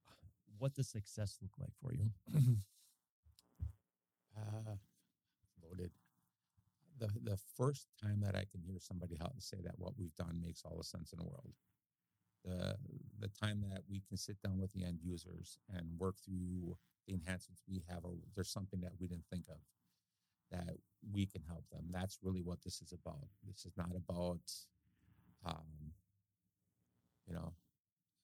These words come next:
Speaker 2: I don't, I don't wanna say personal fame, but it's, I wish I could be anonymous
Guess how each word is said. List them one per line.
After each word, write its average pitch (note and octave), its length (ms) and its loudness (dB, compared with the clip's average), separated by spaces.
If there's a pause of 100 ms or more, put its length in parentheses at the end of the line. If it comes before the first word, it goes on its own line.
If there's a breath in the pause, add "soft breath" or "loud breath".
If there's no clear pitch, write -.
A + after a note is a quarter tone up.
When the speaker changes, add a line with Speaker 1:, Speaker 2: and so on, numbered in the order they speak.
(220)
Speaker 2:
I G2+ 60 -6
don't, F#2+ 180 -4
I F#2 40 -4
don't F2 100 -2
wanna E2+ 100 -2
say F2 140 -6 (120)
personal F2 340 -2
fame, E2+ 240 -2
but E2+ 100 -4 (340)
it's, - 220 -14 (320)
I G2+ 40 0
wish G#2 200 4
I G2+ 60 -4
could G2 140 0
be F#2 80 0
anonymous F2 520 -2